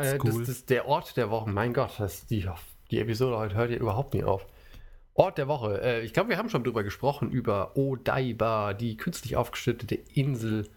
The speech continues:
Speaker 1: vor Tokio. Ich bin mir ziemlich sicher, dass wir schon mal drüber gesprochen haben, aber
Speaker 2: Haben wir.
Speaker 1: da wir jetzt natürlich auf vielfachen, sprich einfachen Hörerwunsch mal mehr irgendwas der Woche einführen, äh, inwiefern wir das regelmäßig machen,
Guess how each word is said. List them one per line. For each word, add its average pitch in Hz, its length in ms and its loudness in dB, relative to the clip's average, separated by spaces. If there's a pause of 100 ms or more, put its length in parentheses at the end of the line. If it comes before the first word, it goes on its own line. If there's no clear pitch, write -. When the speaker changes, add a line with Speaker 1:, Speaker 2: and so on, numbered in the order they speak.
(260)
Speaker 1:
vor 107 480 -2 (140)
Tokio. 147 580 0 (180)
Ich 110 140 0
bin 196 100 6
mir 160 100 -2
ziemlich 139 240 0
sicher, 104 200 0
dass 101 180 -4
wir 107 60 -2
schon 110 80 0
mal 107 60 0
drüber 101 180 2
gesprochen 98 320 0
haben, 98 140 0
aber 131 180 6
Speaker 2:
Haben 123 60 0
wir. 110 80 0
Speaker 1:
da 113 100 0
wir 110 80 0
jetzt 110 180 -4
natürlich 110 380 -2 (380)
auf 110 440 0
vielfachen, 139 720 -2
sprich - 440 -4
einfachen 117 600 0 (260)
Hörerwunsch 127 680 0
mal 101 260 2
mehr 110 340 0
irgendwas 120 520 0
der 98 160 0
Woche 123 260 0
einführen, 117 580 -2 (720)
äh, 104 260 2
inwiefern 107 420 0
wir 92 120 2
das 95 160 -2
regelmäßig 104 460 0
machen, 101 300 0